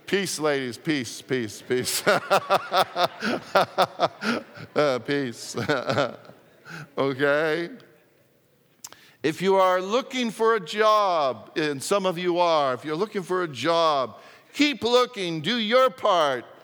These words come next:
and trust in the Holy Spirit to direct you to the right job, the right opportunity.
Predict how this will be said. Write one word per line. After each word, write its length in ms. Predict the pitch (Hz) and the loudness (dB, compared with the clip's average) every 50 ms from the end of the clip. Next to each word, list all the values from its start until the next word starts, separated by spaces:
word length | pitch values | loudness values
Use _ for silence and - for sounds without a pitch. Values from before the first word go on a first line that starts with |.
| - - _ _ _ _ _ _ _ _ _ _ _ _ _ _ _ _ _ _ - | -20 -20 _ _ _ _ _ _ _ _ _ _ _ _ _ _ _ _ _ _ -6
and 160 | 117 120 117 | -4 -4 -4
trust 720 | 113 - - 180 185 185 170 - - - - - - - | -6 -2 2 2 2 2 2 -4 -8 -10 -12 -14 -14 -10
in 120 | 160 147 139 | -6 -4 -2
the 100 | 135 123 | -2 -2
Holy 380 | 117 139 143 143 143 143 139 | 0 0 0 0 0 -2 -4
Spirit 580 | 123 - - - - - 143 135 127 123 117 123 | -6 -6 -6 -6 -6 -6 -2 -2 -2 -2 -4 -8
to 80 | - 120 | -12 -8
direct 640 | 104 113 113 107 101 107 113 120 117 - - - - | -6 -4 -4 -4 -2 -2 -2 -2 -4 -6 -14 -12 -8
you 240 | 117 101 90 85 - - - - - _ _ - | -8 -6 -6 -8 -10 -14 -20 -20 -20 _ _ -12
to 120 | - 120 | -10 -8
the 140 | 110 113 107 | -6 -4 -4
right 340 | 101 107 110 110 117 117 117 | -2 0 0 -2 -2 -4 -10
job, 640 | - - 110 101 92 90 82 78 76 73 73 - - _ _ _ _ _ _ _ _ _ | -14 -8 -6 -4 -4 -4 -4 -4 -6 -10 -14 -16 -20 _ _ _ _ _ _ _ _ _
the 140 | - 107 107 | -8 -6 -4
right 300 | 104 110 120 120 120 123 | -2 0 0 0 2 0
opportunity. 1120 | 123 123 120 123 117 113 - - - 135 127 117 107 95 92 87 73 71 69 64 71 69 | 0 0 -2 -6 -10 -12 -12 -8 -8 -6 -6 -4 -6 -6 -6 -8 -8 -10 -12 -18 -20 -20